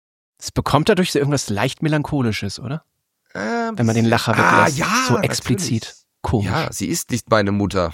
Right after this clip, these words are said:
Speaker 2: weil die Mutter ist wahrscheinlich mit Melmark explodiert.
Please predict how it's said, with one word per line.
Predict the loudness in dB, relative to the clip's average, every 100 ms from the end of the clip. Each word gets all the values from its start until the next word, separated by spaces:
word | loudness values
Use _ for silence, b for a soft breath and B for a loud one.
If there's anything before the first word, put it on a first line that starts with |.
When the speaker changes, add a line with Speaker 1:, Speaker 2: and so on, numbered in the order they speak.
| -8 -2
Speaker 2:
weil | 2 2 0 _ -20 -20 _ _ _ -6
die | -4
Mutter | 0 -2
ist | -2
wahrscheinlich | -4 -4 -4
mit | -8 -2
Melmark | 0 2 0
explodiert. | -2 0 4 2